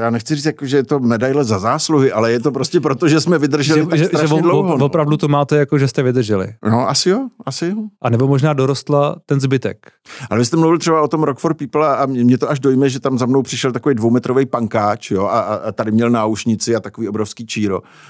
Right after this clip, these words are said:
Speaker 1: A říkal: „Podepsal byste se mě pro babičku.“ A to je, to je prostě hezky, jako babička s náma začínala někdy na konci devadesátých let,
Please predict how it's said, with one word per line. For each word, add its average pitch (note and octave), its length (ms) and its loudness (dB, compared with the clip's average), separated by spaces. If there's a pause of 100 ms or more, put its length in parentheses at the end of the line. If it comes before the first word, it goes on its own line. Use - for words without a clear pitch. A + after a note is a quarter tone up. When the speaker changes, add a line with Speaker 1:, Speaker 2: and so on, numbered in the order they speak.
(160)
Speaker 1:
A F#2 40 -8
říkal: F2+ 200 -4
„Podepsal F#2 600 -6
byste F#2+ 360 -8
se G2 140 -8
mě F#2 200 -2
pro F#2 200 -8
babičku.“ F2+ 640 -10 (460)
A - 120 -6
to - 180 -4
je, C3 80 2
to - 140 -2
je C#3 100 2
prostě D3+ 300 0
hezky, D3 220 0
jako D#3 180 0
babička C#3+ 460 -2
s - 80 -8
náma D3 220 -2
začínala D#3+ 480 0
někdy A#2 380 2
na G#2 100 -2
konci G#2+ 440 -2
devadesátých F#2 720 -6
let, E2+ 140 -8